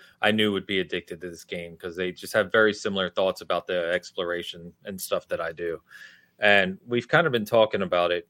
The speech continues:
every night. And, um, all I can say, and I know I, I already said I don't wanna say this constantly, but I'm, the thing that amazes me most, right, is the amount of praise this game is getting from people who are still in the first two areas,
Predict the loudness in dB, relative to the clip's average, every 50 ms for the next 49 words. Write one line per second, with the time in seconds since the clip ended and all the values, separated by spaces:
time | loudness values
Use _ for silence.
0 | _ _ 0 0 2 2 0 0 0 2 2 2 2 0 -2 -4 -4 -4 -6 -10
1 | -10 -6 -4 -2 -2 -2 -4 -6 -10 -18 _ _ _ _ _ -16 -16 -16 _ _
2 | _ _ _ _ _ _ _ _ _ _ _ _ _ _ _ _ _ -20 _ _
3 | _ _ 0 6 8 10 12 12 10 10 6 2 4 6 8 8 8 6 6 4
4 | 4 4 4 4 2 0 -2 -2 2 4 4 4 4 2 2 4 4 4 4 4
5 | 2 0 -2 -2 -2 -2 -2 -2 -4 -8 -4 -4 -4 -4 -4 -8 -12 -10 -6 -4
6 | -2 0 0 0 -2 -4 _ _ _ -20 -20 _ _ _ -4 -4 -2 2 2 4
7 | 8 8 8 8 10 10 8 8 8 4 -2 -2 0 0 0 0 -2 -2 -4 -6
8 | -8 -4 -2 0 -2 -2 -4 -6 -8 -8 -6 -4 -4 -2 0 2 2 2 0 2
9 | 2 4 4 4 2 0 -6 -10 -6 -6 -6 -6 -6 -8 -10 -6 -2 -2 0 0
10 | -2 -8 -14 _ _ _ _ _ _ _ _ _ _ _ _ 0 2 2 2 2
11 | -2 -2 -2 -2 2 4 2 4 4 2 0 0 -2 -2 -2 -2 -2 -2 -2 -2
12 | -4 -8 -8 -6 -6 -6 -6 -8 -8 -8 -8 -6 -6 -6 -8 -10 -12 -16 -20 -20